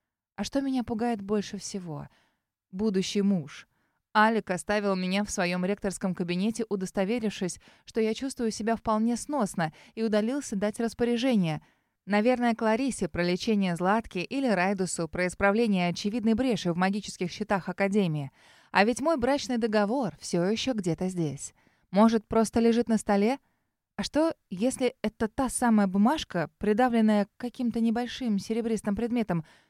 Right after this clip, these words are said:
Неужели так просто? Только-только мы обсудили договор и сломанную магическую печать с Витой,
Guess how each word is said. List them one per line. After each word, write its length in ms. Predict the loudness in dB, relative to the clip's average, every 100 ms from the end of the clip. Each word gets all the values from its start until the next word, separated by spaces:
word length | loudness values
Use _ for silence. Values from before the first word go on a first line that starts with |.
| _ _ _ -4
Неужели 320 | -2 0 -2
так 200 | -6 -10
просто? 500 | -10 -10 -12 -18 -18 _ _ _ _ _ -2
Только-только 600 | 0 0 2 2 4 2
мы 100 | 2
обсудили 440 | 0 -2 2 2
договор 500 | 2 2 4 4 2
и 80 | 0
сломанную 440 | 0 2 4 4
магическую 560 | 2 0 0 -4 -2 -2
печать 440 | -2 -2 -2 -4
с 80 | -2
Витой, 360 | -2 0 -2